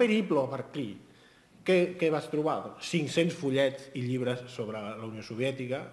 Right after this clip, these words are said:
unes implicacions que jo no havia ni somiat. Per exemple, jo venia d'escriure un llibre sobre anticlericalisme,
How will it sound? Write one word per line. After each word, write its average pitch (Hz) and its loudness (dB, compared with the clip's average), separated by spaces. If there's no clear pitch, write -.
unes 147 2
implicacions 147 0
que 120 -6
jo 113 -2
no 135 2
havia 120 0
ni 127 -4
somiat. 107 -8
Per 110 -12
exemple, 110 -4
jo 123 2
venia 147 2
d'escriure 131 -2
un 127 -2
llibre 135 -2
sobre 110 -10
anticlericalisme, 127 -2